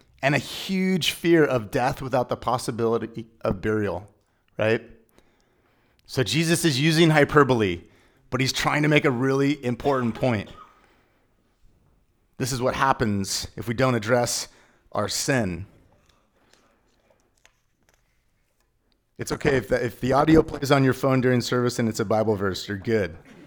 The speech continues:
You're good, Steve. Nice job. So that brings us to the woes. Why? Why the warning? Verse seven, it says, "Woe to the world because of the things that cause people to stumble.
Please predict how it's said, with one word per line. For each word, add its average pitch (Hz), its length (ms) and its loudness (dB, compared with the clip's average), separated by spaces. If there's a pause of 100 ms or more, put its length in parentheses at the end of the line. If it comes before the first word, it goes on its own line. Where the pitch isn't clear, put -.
(400)
You're 113 80 -4
good, 110 340 2
Steve. 107 360 -2
Nice 110 280 0
job. 101 320 -2 (2750)
So - 140 -2
that 156 100 8
brings 165 220 8
us 151 140 4
to 180 160 6
the 143 100 6
woes. 127 760 6 (1120)
Why? 143 640 4 (520)
Why 165 520 6
the 135 140 2
warning? 139 640 6 (680)
Verse 165 280 6
seven, 180 300 8
it 160 80 2
says, 147 260 6
"Woe 196 300 10
to 208 140 2
the 185 100 8
world 196 340 8
because 165 340 6
of 185 80 6
the 165 100 8
things 185 340 4
that 165 160 0
cause 185 380 6
people 185 320 2
to 160 140 0
stumble. 165 640 4